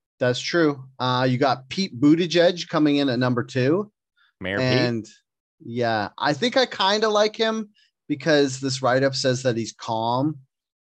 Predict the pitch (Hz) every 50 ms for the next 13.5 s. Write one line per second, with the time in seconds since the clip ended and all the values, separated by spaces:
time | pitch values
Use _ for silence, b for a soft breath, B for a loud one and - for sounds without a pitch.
0 | _ _ - 123 120 117 113 113 - - 135 127 123 123 123 123 127 123 123 123
1 | 120 117 113 117 113 117 113 120 123 107 - - - - b b b b b b
2 | b _ _ 123 131 135 135 131 135 151 147 135 131 131 151 143 139 139 147 139
3 | 135 - - 147 143 135 135 131 143 127 123 123 120 117 117 117 113 113 110 107
4 | - _ _ _ _ _ _ _ _ _ _ _ _ - - - - - 143 127
5 | 131 123 107 123 131 127 117 117 113 120 127 - 127 131 135 135 131 131 131 127
6 | 131 135 139 139 127 131 127 123 123 123 123 107 - - 131 120 120 117 113 117
7 | 120 117 107 - - - - 113 107 110 110 113 117 120 113 110 104 104 107 107
8 | 110 110 110 107 104 101 101 90 87 107 104 98 85 101 101 98 104 113 117 -
9 | - 113 107 104 104 _ - 110 95 - 110 120 120 123 113 104 120 117 113 113
10 | - 117 107 101 95 92 90 - _ _ _ _ _ _ _ _ _ _ - 127
11 | 120 90 123 117 113 113 117 120 127 120 123 120 117 113 110 113 107 104 101 101
12 | - 120 113 107 113 117 113 - - 110 110 110 110 113 110 - - 123 117 -
13 | - - 131 127 131 139 147 151 151 151